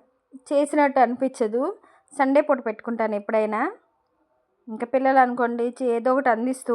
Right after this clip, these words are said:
ఉంటారు కదా, అయిపోతుంది. మా వారు ఇంట్లో ఉన్నంత వాటికి కొంచెం కొంచెం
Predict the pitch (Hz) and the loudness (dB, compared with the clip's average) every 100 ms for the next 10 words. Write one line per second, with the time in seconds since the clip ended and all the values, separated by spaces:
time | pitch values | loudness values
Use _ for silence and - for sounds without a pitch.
0 | 226 220 214 208 208 247 247 226 247 233 | -2 -2 -2 -2 0 4 2 0 -4 -6
1 | 220 208 226 330 453 _ _ _ _ _ | -6 -6 -4 -4 -8 _ _ _ _ _
2 | _ _ _ - 233 226 233 240 269 247 | _ _ _ -4 0 4 6 6 4 -2
3 | 262 247 240 226 226 233 233 247 285 440 | -2 -2 -2 -4 -4 -2 -2 -6 -6 -6
4 | 523 _ _ _ _ - 240 240 254 254 | -8 _ _ _ _ -6 -4 -4 -4 -4
5 | 240 277 | -4 -4